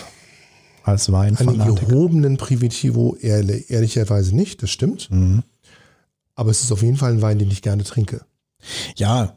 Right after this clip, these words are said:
Speaker 1: der kann was. Und ich meine,
Speaker 2: Mhm.
Speaker 1: preis-leistungsmäßig, Flasche unter zehn Euro, das kann man auch echt machen,
Speaker 2: Genau.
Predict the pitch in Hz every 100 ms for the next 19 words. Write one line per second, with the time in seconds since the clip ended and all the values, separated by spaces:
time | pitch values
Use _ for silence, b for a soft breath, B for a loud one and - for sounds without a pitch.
0 | _ 101 95 110 135 104 - - - 104
1 | 104 110 104 107 113 - 110 110 120 113
2 | 110 113 113 110 - 113 113 113 113 -
3 | 113 110 117 120 113 110 117 110 110 113
4 | - 104 - 165 - - B 131